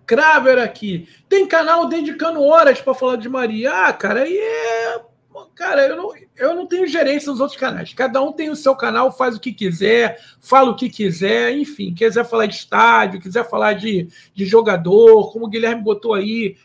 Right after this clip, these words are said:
de Maria, Wallace, Wendel, Balotelli. Cara, cada um faz o que quiser no seu canal. Aqui é Urubucã é um pouquinho diferente.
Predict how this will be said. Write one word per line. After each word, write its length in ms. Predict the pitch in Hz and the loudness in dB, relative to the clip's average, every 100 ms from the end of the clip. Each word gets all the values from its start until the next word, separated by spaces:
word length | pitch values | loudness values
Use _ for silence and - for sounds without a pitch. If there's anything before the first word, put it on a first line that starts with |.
| _ | _
de 140 | 180 | -6
Maria, 560 | 262 233 202 247 254 202 | 0 0 0 0 2 2
Wallace, 640 | 196 226 247 220 185 - | 4 4 4 2 -2 -8
Wendel, 480 | 202 214 247 220 190 | -4 0 0 0 -2
Balotelli. 540 | 214 208 202 233 233 | -2 -4 -4 -6 -6
Cara, 260 | - 370 302 | -6 -6 -6
cada 300 | - 285 262 | -6 -6 -6
um 100 | 294 | -4
faz 220 | 294 294 | -4 -4
o 40 | - | -4
que 120 | 311 | -14
quiser 180 | - 254 | -10 -10
no 100 | 240 | -10
seu 140 | 262 | -12
canal. 300 | - 180 165 | -12 -16 -12
Aqui 320 | 202 208 _ | -12 -12 _
é 60 | 277 | -4
Urubucã 400 | 285 247 269 262 | -4 -6 -10 -8
é 140 | 294 311 | -8 -10
um 60 | |
pouquinho 340 | 302 277 277 285 | -6 -4 -4 -10
diferente. 640 | - 330 208 165 - - | -10 -8 -8 -8 -14 -20